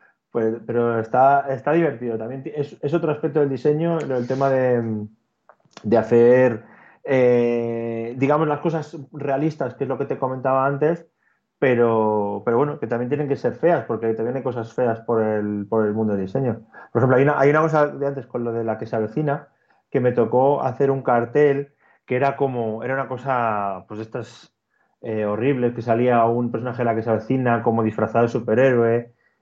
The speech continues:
y tenía que ponía, ponía striptease integral, o sea, tienes un cartel llamativo, y entonces yo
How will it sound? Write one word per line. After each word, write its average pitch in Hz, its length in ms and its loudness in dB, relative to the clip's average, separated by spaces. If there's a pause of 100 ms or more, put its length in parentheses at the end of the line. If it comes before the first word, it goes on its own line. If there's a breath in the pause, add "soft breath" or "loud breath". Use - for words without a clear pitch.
y 120 400 4
tenía 120 240 0
que 131 80 -2
ponía, 127 280 2
ponía 127 300 -2
striptease 143 480 0
integral, 135 420 2
o 123 40 -4
sea, 127 180 -8
tienes 143 180 -6
un 170 120 -4
cartel 151 300 -4
llamativo, 160 760 -2 (640)
y 139 160 0
entonces 127 200 0
yo 139 60 2